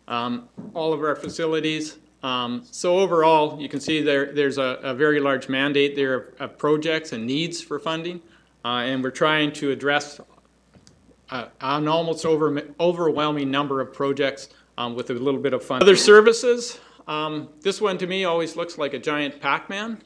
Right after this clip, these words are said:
trying to eat the, the last two slices. Um, the good, the good, uh,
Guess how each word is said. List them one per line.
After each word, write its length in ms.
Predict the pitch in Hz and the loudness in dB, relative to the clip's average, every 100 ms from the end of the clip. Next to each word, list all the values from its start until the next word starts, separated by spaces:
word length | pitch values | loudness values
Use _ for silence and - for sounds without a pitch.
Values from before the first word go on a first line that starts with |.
| - | -12
trying 320 | 147 147 135 | -8 -6 -6
to 100 | 143 | -6
eat 300 | 139 160 - | -6 -6 -6
the, 280 | 139 131 - | -6 -8 -10
the 60 | 143 | -6
last 300 | 147 147 - | -4 -6 -8
two 120 | 151 | -10
slices. 560 | - 160 170 170 101 - _ - _ - | -8 -4 -4 -4 -8 -10 _ -20 _ -10
Um, 320 | 151 151 143 | -8 -8 -10
the 80 | 165 | -6
good, 420 | 160 220 214 - | 0 0 0 -10
the 80 | 143 | -8
good, 380 | 160 196 190 - | -2 -2 -2 -6
uh, 320 | 175 165 147 | -2 -2 -4